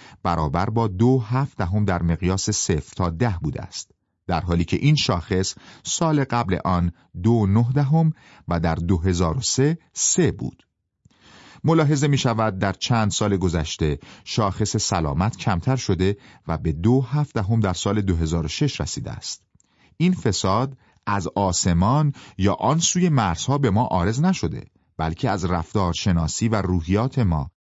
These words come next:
و خلق و خوی نخبگان ما که مطمئناً تحت تأثیر نهادها و ساختارهای ماست برمیخیزد. با استناد به آمارگیری سال هزار و سیصد و هفتاد و شش، دو میلیون معتاد در کشور گزارش شده بود.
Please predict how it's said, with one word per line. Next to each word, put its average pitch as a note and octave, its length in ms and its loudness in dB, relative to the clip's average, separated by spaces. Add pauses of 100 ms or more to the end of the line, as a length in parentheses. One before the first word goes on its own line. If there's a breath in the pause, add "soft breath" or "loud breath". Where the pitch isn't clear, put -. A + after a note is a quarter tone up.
(100)
و F2 160 -2
خلق G2+ 380 0
و G2 60 2
خوی A2+ 360 0
نخبگان A2 560 2
ما G#2+ 180 2
که - 140 -2
مطمئناً G#2+ 640 0
تحت A#2+ 320 -2
تأثیر F#2+ 500 -2
نهادها F2 580 0
و F2 100 -2
ساختارهای E2 800 -2
ماست G#2+ 480 0
برمیخیزد. D2+ 840 -6 (1500)
با A#2+ 180 2
استناد C#3+ 560 2
به C3 140 2
آمارگیری G#2+ 720 2
سال A2+ 280 0
هزار G2+ 380 2
و A2+ 40 0
سیصد G2 340 -2
و G#2 40 0
هفتاد F2 460 -2
و D#2 60 -2
شش، C3+ 360 -2 (340 loud breath)
دو D3 120 4
میلیون C3 380 4
معتاد G#2 420 2
در F2+ 160 0
کشور E2+ 440 -2
گزارش D#2+ 400 0
شده - 220 -6
بود. - 260 -16